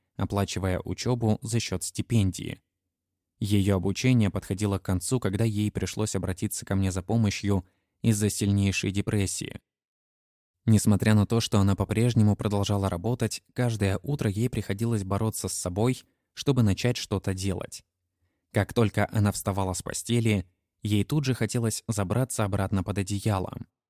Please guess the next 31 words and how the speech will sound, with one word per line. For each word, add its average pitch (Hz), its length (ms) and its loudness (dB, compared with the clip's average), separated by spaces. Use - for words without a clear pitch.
Мы 104 180 6
отследили 101 500 0
начало 110 400 4
депрессии 104 640 0
и 104 160 -2
поняли, 127 420 2
что - 240 0
она 104 220 2
была 107 200 0
спровоцирована 110 840 0
телефонными 101 640 2
разговорами 101 800 0
с - 120 -8
матерью 98 460 0
Тильды, 110 560 0
которая 123 340 2
становилась 117 680 0
всё - 200 -4
более 117 320 2
раздражительной 101 840 0
и 127 60 -2
язвительной 101 800 0
по 107 80 -4
мере 104 280 4
того, 101 240 0
как - 200 -6
учёба 92 320 -2
дочери 110 380 -2
подходила 92 500 -4
к 90 60 -12
концу. - 500 -4